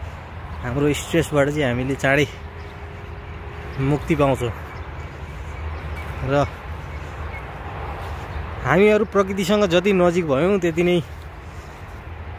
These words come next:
हाम्रो जीवन चाहिँ सोचेभन्दा बढी चाहिँ, अ, हाँसी खुसी, रमाइलो, सुखमय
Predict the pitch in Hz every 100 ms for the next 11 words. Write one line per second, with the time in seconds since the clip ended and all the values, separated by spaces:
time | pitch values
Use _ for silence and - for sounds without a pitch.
0 | - - - - - - - 156 170 185
1 | 156 170 170 170 160 180 175 151 - -
2 | - - - - - - - - - 190
3 | 190 190 147 170 160 156 160 151 160 156
4 | - - - - - - - - - -
5 | - - - - - - - 123 127 131
6 | 123 127 - - 143 170 147 135 139 143
7 | 147 - - - - - - - - -
8 | - - 135 147 143